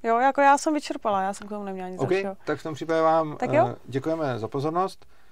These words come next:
Speaker 2: Pište nám do komentářů, co si myslíte o tomhletom videu. Eh,
Speaker 1: Pište klidně n-, další náměty na videa, kdybyste
Speaker 2: Pište
Speaker 1: měli.
Speaker 2: náměty, lajkujte, sdílejte, podporujte Svobodný přístav. Budeme moc rádi, když nám pošlete nějaký příspěvek.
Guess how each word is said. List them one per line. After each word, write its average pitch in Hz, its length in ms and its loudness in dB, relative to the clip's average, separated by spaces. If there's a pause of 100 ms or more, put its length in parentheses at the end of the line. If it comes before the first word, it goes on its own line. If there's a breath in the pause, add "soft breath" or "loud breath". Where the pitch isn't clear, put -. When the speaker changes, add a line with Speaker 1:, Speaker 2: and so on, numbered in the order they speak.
(200 soft breath)
Speaker 2:
Pište 139 220 -10
nám 143 140 -2
do 131 80 -2
komentářů, 139 580 -4
co 131 140 -14
si - 100 -12
myslíte 135 380 -6
o 127 100 -6
tomhletom 123 360 -4
videu. 156 380 2 (520 soft breath)
Eh, 123 380 0
Speaker 1:
Pište 123 320 -2
klidně 220 480 -4
n-, 214 340 -6
další 262 340 -2
náměty 240 380 -2
na 208 80 -6
videa, 170 240 -6
kdybyste 170 340 -10
Speaker 2:
Pište 175 140 -4
Speaker 1:
měli. 120 80 2
Speaker 2:
náměty, 165 580 -2 (100)
lajkujte, 143 720 0
sdílejte, 131 840 0 (180)
podporujte 135 480 -2
Svobodný 127 340 -6
přístav. 127 500 -4 (420 soft breath)
Budeme 143 200 -2
moc 143 200 -4
rádi, 131 180 0
když 127 160 -6
nám 131 140 -4
pošlete 127 240 -6
nějaký 123 280 -4
příspěvek. 135 640 -4